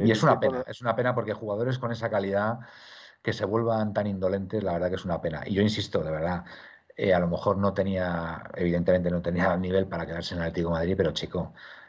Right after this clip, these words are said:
Speaker 1: si el Getafe apuesta por ti, tienes que darlo todo y más por, por ser un líder en el Getafe. Y es que, es que prácticamente Quique ni te ha sacado. O sea, ahí hay un problema clarísimo de actitud.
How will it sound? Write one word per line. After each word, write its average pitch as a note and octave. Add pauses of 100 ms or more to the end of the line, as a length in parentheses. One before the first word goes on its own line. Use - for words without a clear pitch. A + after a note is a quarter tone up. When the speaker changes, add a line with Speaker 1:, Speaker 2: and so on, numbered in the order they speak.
(140)
Speaker 1:
si -
el D#2+
Getafe -
apuesta F2
por F2
ti, E2 (140)
tienes E2+
que F2+
darlo E2+
todo F2
y F#2+
más E2+
por, -
por -
ser G2
un G2
líder F#2
en C3
el A#2
Getafe. - (560)
Y G#2
es -
que, A#2+ (100)
es -
que A2+
prácticamente G#2+
Quique A2
ni A#2
te -
ha -
sacado. B2
O -
sea, F2
ahí F2+
hay F#2+
un G#2
problema A2+
clarísimo G#2+
de B2+ (140)
actitud. G#2